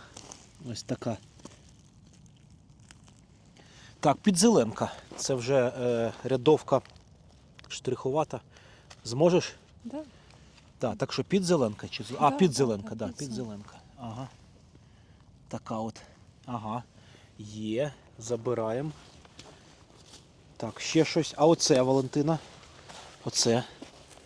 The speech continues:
Speaker 2: А, да.
Speaker 1: Підзеленочка ще одна.
Speaker 2: Тоже.
Speaker 1: Ага, дивись яка. Напишіть нам у коментарях, чи хтось так колись брав підморожені гриби. <laughs>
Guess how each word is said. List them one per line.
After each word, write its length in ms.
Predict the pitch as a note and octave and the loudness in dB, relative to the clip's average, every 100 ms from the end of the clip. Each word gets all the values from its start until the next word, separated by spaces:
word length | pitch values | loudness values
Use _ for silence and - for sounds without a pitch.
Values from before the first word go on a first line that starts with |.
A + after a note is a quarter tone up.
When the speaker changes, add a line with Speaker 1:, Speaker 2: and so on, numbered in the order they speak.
| - - - _ _ - - - - - | -20 -20 -20 _ _ -20 -20 -20 -20 -10
Speaker 2:
А, 200 | C4+ B3 A3+ - - | -6 -6 -8 -16 -12
да. 260 | C4 B3+ A#3 - - | -10 -10 -12 -16 -6
Speaker 1:
Підзеленочка 680 | D3 B2 D#3 C#3 C3 - C3 | -4 0 0 0 -4 -8 -10
ще 220 | - A#2+ | -8 -6
одна. 120 | A#2+ | -6
Speaker 2:
Тоже. 240 | A2+ - A3+ - - - - - - - - - - - - - | -6 -8 -10 -14 -16 -20 -20 -20 -20 -20 -20 -20 -20 -20 -20 -14
Speaker 1:
Ага, 260 | C#3 A2+ A#2 | -4 0 0
дивись 380 | A#2 A#2 A2 - | 0 -2 -2 -6
яка. 240 | - A2+ - - - - - - - - _ - - - - - - - - - - - - | -10 -14 -16 -20 -20 -20 -20 -20 -20 -20 _ -20 -20 -20 -20 -20 -20 -20 -20 -20 -20 -20 -2
Напишіть 440 | C3+ - D#3+ B3+ - | -2 2 2 4 6
нам 140 | C#4+ | 6
у 40 | |
коментарях, 460 | A3+ G3 F3 D3+ C3+ | 4 2 4 4 4
чи 120 | - | 2
хтось 240 | - F#3 - | 2 2 4
так 160 | F#3 | 2
колись 280 | - F3 E3 | 4 4 4
брав 300 | C3 E3+ A#3+ - - - | 4 6 6 4 -10 0
підморожені 600 | C#3+ D3 D3+ B2+ C3+ C3 | 2 6 4 4 2 4
гриби. 340 | D3 A#2+ A2 - - - - - - | 4 4 2 -2 -20 -20 -20 -20 -14
<laughs> 200 | - F#3+ | 0 0